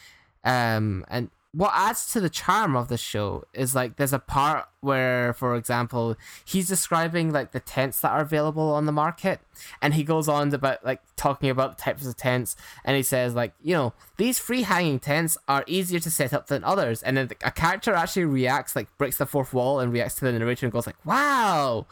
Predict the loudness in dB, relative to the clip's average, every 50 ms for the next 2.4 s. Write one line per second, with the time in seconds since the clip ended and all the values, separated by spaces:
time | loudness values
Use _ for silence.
0 | -16 -18 -14 -12 -8 -2 0 2 2 4 2 2 2 2 4 4 4 2 2 0
1 | 0 0 0 2 2 2 0 0 0 2 2 2 2 0 -2 -2 -2 -4 0 0
2 | 0 0 0 0 -4 -4 -4